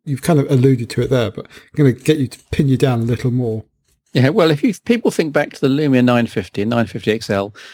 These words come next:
Speaker 2: the, an overwhelming reaction, ignore the really high specs inside, the overwhelming re-, reaction was it's,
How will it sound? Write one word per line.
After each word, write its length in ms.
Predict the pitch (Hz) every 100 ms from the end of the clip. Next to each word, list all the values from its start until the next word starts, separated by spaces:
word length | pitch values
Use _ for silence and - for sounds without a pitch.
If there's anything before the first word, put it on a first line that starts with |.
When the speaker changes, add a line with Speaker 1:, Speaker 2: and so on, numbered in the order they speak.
| - - _
Speaker 2:
the, 200 | 135 139
an 160 | 156 156 -
overwhelming 720 | 196 208 175 156 147 143 123
reaction, 720 | 113 120 - - - 90 139 -
ignore 680 | - 415 175 196 208 190 131
the 160 | 120
really 220 | 117 120 110
high 180 | 113
specs 400 | 113 - 117 -
inside, 560 | 104 101 147 104 90 113 - - - _
the 160 | 123 165
overwhelming 480 | 170 135 135 135
re-, 100 | 127
reaction 480 | 240 127 117 - -
was 240 | 113 120 -
it's, 340 | 143 - -